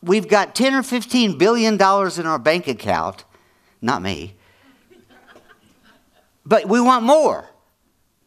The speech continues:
That's all part of the deception. That's all part of what's taking place. Greed is taking over,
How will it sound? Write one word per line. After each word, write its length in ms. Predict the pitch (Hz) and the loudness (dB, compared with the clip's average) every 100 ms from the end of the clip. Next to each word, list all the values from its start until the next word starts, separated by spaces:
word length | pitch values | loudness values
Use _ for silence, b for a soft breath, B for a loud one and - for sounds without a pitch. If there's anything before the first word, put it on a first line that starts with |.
| _ _ | _ _
That's 220 | - 151 | -4 -2
all 160 | 123 160 | 0 -2
part 240 | - 139 | 0 -2
of 80 | 151 | -2
the 80 | 160 | -8
deception. 680 | 156 175 277 277 - - - _ b | -10 -4 0 -2 -4 -12 -14 _ b
That's 140 | 139 | -8
all 180 | 139 156 | -2 0
part 280 | 190 180 190 | 0 -2 -2
of 60 | 165 | -2
what's 180 | 175 | -4
taking 360 | - 175 - 160 | -2 -4 -4 -10
place. 380 | 160 233 165 - B B | -2 0 -2 -6 B B
Greed 400 | 127 156 240 247 | -6 0 2 2
is 200 | 202 156 | 0 0
taking 380 | 196 185 185 170 | 0 -2 -4 -4
over, 480 | 180 247 196 156 | 0 0 0 -2